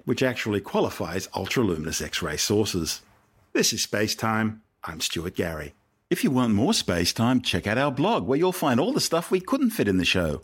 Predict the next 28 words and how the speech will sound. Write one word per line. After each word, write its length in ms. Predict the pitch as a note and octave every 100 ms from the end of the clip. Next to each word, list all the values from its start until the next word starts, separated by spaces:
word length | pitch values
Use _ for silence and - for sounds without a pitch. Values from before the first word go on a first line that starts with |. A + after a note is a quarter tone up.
| -
as 140 | C3 G#2
well 140 | F#2
as 100 | E2+
loads 300 | G2+ A2 F2
of 120 | F2+
images, 480 | E3 D#3 G2 C#3 C3 -
news 320 | A#2 F3+ B3
stories, 460 | - G#2 G2+ B2 G#2
videos, 500 | A2+ A#3 G#2 A2+ A#2
and 120 | A#2+ -
other 220 | F#3 -
things 260 | - G#2 G2
on 80 |
the 80 | G2
web 240 | F#2 G2+ F#2+
I 120 | F#2+
find 280 | - F#2 B2
interesting 480 | D3+ A2+ - F2+
or 100 | D#2+
amusing. 600 | E2 F#2 B2 A2 F2+ D#2+ _ _ _ _ _ -
Just 360 | - F3 A3+ -
go 120 | F3+
to 60 | C3
spacetimewithstuartgary 1600 | - - C#3+ F3 - F3 D3+ C3 - E3 C#3+ C3 A3+ G#3 F#2 F2+
dot 300 | E2+ - -
tumblr 340 | G#3+ G2+ D#2+
dot 240 | D#2+ D#2 -
com. 440 | B2+ B2 F2